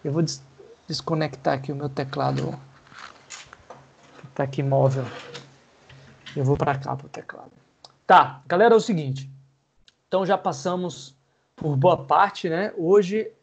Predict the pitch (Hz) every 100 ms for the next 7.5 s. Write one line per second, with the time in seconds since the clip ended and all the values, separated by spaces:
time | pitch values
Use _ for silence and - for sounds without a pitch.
0 | _ _ _ _ 165 156 135 143 147 151
1 | 135 143 127 185 - 165 151 214 - _
2 | _ _ _ _ - 151 147 147 151 151
3 | 151 151 - 131 143 139 190 - - 180
4 | 190 170 202 _ _ _ _ _ _ -
5 | 214 170 156 170 190 - - 196 202 220
6 | 226 220 170 143 135 190 147 156 147 165
7 | 151 151 135 151 139